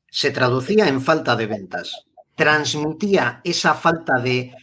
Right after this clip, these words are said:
de estar convencido en lo que, en lo que me decían que tenía que hacer. Y no me sentía a gusto con eso, y, ni con la forma de hacer,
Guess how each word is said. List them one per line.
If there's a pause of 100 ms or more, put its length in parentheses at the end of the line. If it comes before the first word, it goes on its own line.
(340)
de
estar
convencido
en
lo
que,
en
lo
que
me
decían
que
tenía
que
hacer. (580)
Y
no
me
sentía
a
gusto
con
eso,
y,
ni
con
la
forma
de
hacer,